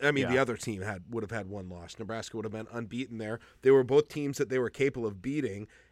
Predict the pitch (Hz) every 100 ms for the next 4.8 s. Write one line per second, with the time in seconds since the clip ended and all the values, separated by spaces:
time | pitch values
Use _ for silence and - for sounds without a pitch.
0 | _ - 139 139 143 151 139 165 - 151
1 | 180 - 127 123 127 127 131 165 - 143
2 | 160 - 127 131 156 180 170 156 160 160
3 | - 143 147 156 165 - - _ - 123
4 | 147 - 156 156 139 131 127 127